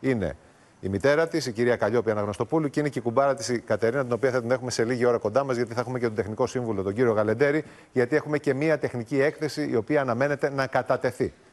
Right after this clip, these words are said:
Έτσι θα μας πει ο κύριος Γαλεντέρης το τι ακριβώς έχει, έχει συμβεί. Όμως, το σοβαρό και το ουσιώδες είναι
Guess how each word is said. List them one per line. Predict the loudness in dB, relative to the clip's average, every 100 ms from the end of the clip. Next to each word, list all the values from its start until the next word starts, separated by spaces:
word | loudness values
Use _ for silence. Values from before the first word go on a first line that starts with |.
| _ _ _
Έτσι | -2 -2
θα | -2
μας | -2 0
πει | -2
ο |
κύριος | 0 0
Γαλεντέρης | 2 2 -2 -2
το | 0
τι | 0
ακριβώς | 0 -2 -4
έχει, | -8 -6
έχει | -6
συμβεί. | -4 0 2
Όμως, | 2 -2 -14 -20 -20 -20 -20 -6
το | -2
σοβαρό | 2 2 2
και | 0
το | -2
ουσιώδες | 0 2 2 0 -4 -4
είναι | -2 0 -2